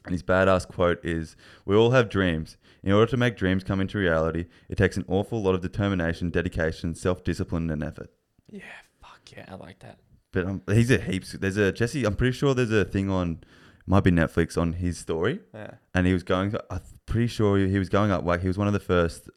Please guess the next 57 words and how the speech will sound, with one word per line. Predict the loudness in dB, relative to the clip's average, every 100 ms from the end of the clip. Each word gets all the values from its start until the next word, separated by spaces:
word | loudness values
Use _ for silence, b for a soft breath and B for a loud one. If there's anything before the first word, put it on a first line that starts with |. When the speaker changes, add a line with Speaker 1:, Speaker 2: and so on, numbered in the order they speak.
| -4
Speaker 1:
um, | -2 -2 -4
like, | -6 -8
African | -12 -8 -8
Americans, | -6 -8 -8 -10 -10 _ b b b
like, | -10 -10 -12 _ _ _ _
to | -2
go | 2 4 4
in, | 2 -2 -4
like, | -2
it | -2
was, | 0
used | -2
to |
be | 0
all | 2 2
white. | 2 0 -6 _
Speaker 2:
Yeah. | -6 -6 -6
Speaker 1:
It's | -8 -2
something | 0 0 -2 0
around | 2 2 2
that, | 0 0
and | -4
it's | -2
an | -6 -2
amazing | 0 2 2 2
story, | -2 -2 -2
and | -4
he's |
an | -8 -12 -6
absolute | -4 -2 -6 -8
beast | -10 -8
of | -8
an | -8
athlete. | -8 -10 -10 -4
Speaker 2:
Oh, | -4
wow, | -2 -6 -8
yeah, | -10
Speaker 1:
It's | -6
a | -4
Speaker 2:
right. | -4
Speaker 1:
heaps | -4
good. | -4
I | -2
think | -2
it's | -2
on | -4
Netflix | -4 -6 -8 -4
or | -6
one | -6
of | -6
those | -8 -10 -18
streaming | -10 -6 -6 -6
things. | -8 -10 -10 -16 _ _ b b b _ -20 _ _ _ B B B B
But, | 4 6
um, | 6 6
next | 2 2 2
up, | 2 0 -16